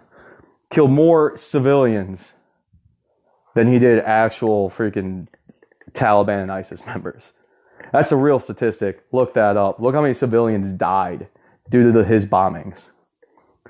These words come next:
So I don't like, he's a, he's a war criminal. But I can at least sit down and have a drink with him. <laughs> At least he's a Bulls fan.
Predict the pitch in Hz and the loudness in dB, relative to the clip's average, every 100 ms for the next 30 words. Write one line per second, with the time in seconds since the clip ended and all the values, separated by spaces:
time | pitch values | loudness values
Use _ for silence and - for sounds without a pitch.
0 | _ - 113 110 107 101 117 131 127 120 | _ -2 2 4 4 4 2 2 2 0
1 | 113 107 - _ - - 127 123 120 104 | 0 0 -4 _ -16 -8 -4 -2 -2 -4
2 | 98 90 98 143 143 110 - - 104 107 | -8 -8 -2 2 2 -2 0 2 4 6
3 | 113 104 - 95 98 104 95 - - _ | 6 4 -2 -8 -8 -10 -12 -20 -20 _
4 | _ _ _ _ _ _ 165 175 156 143 | _ _ _ _ _ _ 2 4 4 0
5 | - _ _ _ _ _ _ _ _ _ | -6 _ _ _ _ _ _ _ _ _
6 | _ _ _ _ _ _ _ _ _ _ | _ _ _ _ _ _ _ _ _ _
7 | - - - 135 135 143 131 135 131 143 | -20 -20 -6 -2 0 2 2 0 -2 -4
8 | 120 123 110 113 104 104 90 82 - - | -2 -2 -2 -4 -6 -6 -6 -8 -12 -8
9 | 156 - - _ _ - - - - - | -6 -8 -12 _ _ -20 -20 -18 -18 -20
10 | - 143 - - 120 - - - 277 240 | -8 -6 -6 -12 -14 -14 -10 -4 -4 0
11 | - - 302 - 254 311 370 330 262 151 | 2 4 6 6 6 6 4 4 2 2
12 | 190 196 175 131 110 98 | 4 2 0 -4 -4 -6